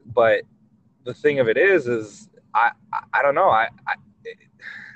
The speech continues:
I, and the other thing that I question is, is your, your time frame. I don't necessarily think it's going to be ten years. I think if you think about where we were ten years ago and where we are now and the amount of things that we can do, uh, at the rate we're,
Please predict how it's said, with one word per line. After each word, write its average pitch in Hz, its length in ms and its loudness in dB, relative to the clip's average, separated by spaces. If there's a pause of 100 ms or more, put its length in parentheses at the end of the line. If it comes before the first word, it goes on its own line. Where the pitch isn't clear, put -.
(540)
I, 135 140 2
and 147 260 -6
the 160 60 4
other 202 140 4
thing 196 180 0
that 160 100 2
I 135 80 4
question 143 380 0
is, 120 200 -6 (140)
is 113 240 -6
your, 110 420 0
your 107 200 -12
time 165 320 -2
frame. 95 320 -12 (520)
I 117 100 -2
don't 147 300 2
necessarily 139 560 0
think 143 200 -8
it's 127 100 -14
going 123 180 -6
to 110 60 -8
be 107 100 -12
ten 104 320 -12
years. 120 400 -4
I 104 120 -4
think 107 200 -16
if 117 60 -16
you 117 60 -12
think 147 180 -8
about 120 340 0
where 123 200 2
we 120 100 -2
were 117 200 0
ten 110 280 -12
years 160 320 -2
ago 202 380 0 (300)
and 104 160 -4
where 120 200 2
we 127 120 0
are 104 200 2
now 120 300 2
and 131 80 -6
the 117 40 -6
amount 113 220 -2
of 110 80 -12
things 120 260 -12
that 104 120 -6
we 117 120 -18
can 101 240 -20
do, 151 400 -8 (600)
uh, 113 840 0
at 131 100 -10
the 131 80 2
rate 117 480 0
we're, 117 720 2